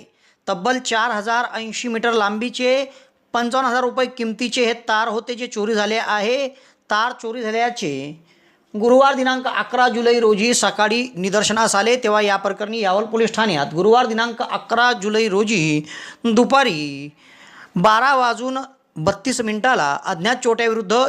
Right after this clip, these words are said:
चोरीचा गुन्हा दाखल करण्यात आला आहे. डांबुर्णी शेत शिवारामध्ये शेतकऱ्यांच्या शेतविहिरीत असलेल्या विद्युत पंपाकरिता कनेक्शन देण्यासाठी राज्य विद्युत वितरण कंपनीने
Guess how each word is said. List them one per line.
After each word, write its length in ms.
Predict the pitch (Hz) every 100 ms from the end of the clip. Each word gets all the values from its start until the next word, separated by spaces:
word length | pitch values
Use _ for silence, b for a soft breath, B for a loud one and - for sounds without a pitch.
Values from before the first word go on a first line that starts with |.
| -
चोरीचा 300 | 208 202 220
गुन्हा 200 | 220 214 226
दाखल 240 | 180 202
करण्यात 340 | 196 190 190
आला 140 | 185 185
आहे. 280 | 190 190 139 - _ _ _ _ _ _ _ _ b b b b b b _
डांबुर्णी 680 | 202 196 233 240 277 294 294 269 _ _ _ -
शेत 340 | - 247 247 254
शिवारामध्ये 840 | 226 214 202 202 165 214 156 113 - -
शेतकऱ्यांच्या 1000 | 190 185 185 170 170 170 175 165 196 -
शेतविहिरीत 880 | - 214 208 208 185 170 185 190 - - _ _ _ -
असलेल्या 600 | 175 202 220 139 113 131 b b b _
विद्युत 320 | 202 190 262 254 - -
पंपाकरिता 880 | 208 - 196 190 180 190 160 175 220 -
कनेक्शन 360 | 196 220 233 208
देण्यासाठी 640 | 190 185 175 202 196 147
राज्य 260 | 175 170 214
विद्युत 220 | 196 208
वितरण 260 | 190 190 196
कंपनीने 680 | 165 160 180 214 151 208